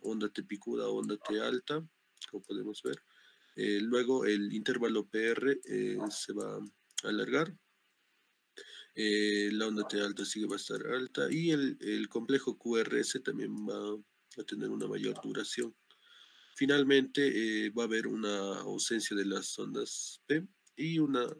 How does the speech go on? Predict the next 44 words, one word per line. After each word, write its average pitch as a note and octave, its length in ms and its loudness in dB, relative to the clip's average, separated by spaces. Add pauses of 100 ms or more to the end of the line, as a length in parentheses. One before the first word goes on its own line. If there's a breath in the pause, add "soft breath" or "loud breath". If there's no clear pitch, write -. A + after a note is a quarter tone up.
o-, A2+ 380 -8
onda A2+ 400 -2
sinusoidal, G#2 680 -4 (100)
como G#2+ 200 -12
se - 100 -10
puede G#2 200 -4
ver G#2 160 -4
en G2+ 80 -2
la F#2 40 -4
imagen. - 320 -6 (220 loud breath)
Entonces, G#2+ 320 -6
esos A#2+ 260 -2
serían B2+ 240 2
los A#2 140 0
cambios A#2 420 0
en G#2 160 -4
el G2+ 240 -8 (560 soft breath)
electrocardiograma. G2+ 880 -2 (1500 soft breath)
Ahora, G#2+ 420 0
eh, A2 220 0
con C3 140 0
respecto D#3+ 400 2
a C3+ 40 8
lo A2+ 140 2
que B2+ 140 6
es - 220 0
el G2 240 0
enfoque G#2+ 360 -2
terapéutico G2+ 800 -2
para G2 200 -4
emergencias G2+ 720 -6
hipercalémicas, A#2 1000 -4
tenemos C#3 400 2
que - 80 -4
saber G#2 300 -2
primero A#2 440 -4
que, G#2 300 -6
cuáles C3 300 0
son B2 100 0
los G#2+ 140 -2
pacientes G#2 360 -2
con G2+ 200 -2
una G2 80 0
emergencia G#2 680 -4